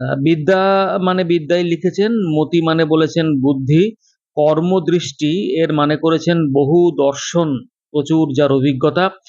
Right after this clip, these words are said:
এরপরে অভ্যাস, তারপরে সিদ্ধি মানে সাফল্য, এবং আশ্রয়ের মানে বলেছেন সদ্গুরুর আশ্রয়। তো এর একটা থাকলে হবে না, প্রত্যেকটাই থাকতে হবে, তবে একজন চিকিৎসক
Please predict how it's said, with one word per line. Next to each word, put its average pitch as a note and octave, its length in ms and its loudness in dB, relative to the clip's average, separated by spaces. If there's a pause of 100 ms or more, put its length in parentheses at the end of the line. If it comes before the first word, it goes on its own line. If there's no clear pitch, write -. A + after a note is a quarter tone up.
(480)
এরপরে C#3+ 400 0
অভ্যাস, D3 680 0
তারপরে C3+ 420 -4
সিদ্ধি D3 680 0
মানে C3+ 240 0
সাফল্য, D#3+ 480 0
এবং F#3 200 0 (560)
আশ্রয়ের G#3 480 0
মানে F#3 220 2
বলেছেন D#3 480 0
সদ্গুরুর D#3+ 960 0 (120)
আশ্রয়। B2+ 440 -8 (1800)
তো D3 140 4
এর D3+ 160 4
একটা D3+ 280 0
থাকলে F3+ 360 0
হবে E3 240 0
না, G3+ 140 0
প্রত্যেকটাই F#3 640 0
থাকতে D3+ 340 -2
হবে, D#3+ 300 2
তবে D3+ 320 0
একজন D3+ 480 -2
চিকিৎসক C#3 640 -4